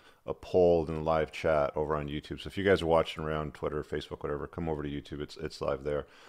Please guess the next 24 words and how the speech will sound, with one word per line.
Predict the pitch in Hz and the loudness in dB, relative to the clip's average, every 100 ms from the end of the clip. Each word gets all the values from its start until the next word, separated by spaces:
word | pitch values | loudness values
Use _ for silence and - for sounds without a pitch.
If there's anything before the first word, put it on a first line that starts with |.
| - _ - | -20 _ -4
Um, | 80 78 78 78 - | 2 2 2 -2 -2
and | 82 80 78 76 - | -2 -2 -4 -8 -2
I | 95 | 0
just | 101 | 2
wanna | 110 92 | 2 2
ask | 87 | 2
you | 85 | 2
guys, | 80 73 69 - - - | 4 4 0 -8 -12 -2
um, | 82 76 76 | 0 0 -2
watching | 71 80 - 82 | 2 2 2 -4
right | 76 69 | -4 -4
now, | 73 71 | -4 -4
was | 80 80 | -4 -4
it | 85 | -4
trauma | - 82 82 | 0 0 0
that | 76 73 - | -2 -2 2
brought | 78 76 | 4 4
you | 73 71 | 0 -8
to | 76 | -8
the | 73 | -8
unplugging? | 69 - 76 69 64 - _ _ _ _ _ | -8 -4 -4 -4 -10 -14 _ _ _ _ _
So | - | -4
I'll | 78 | -4
just | 78 76 - | -4 -10 -14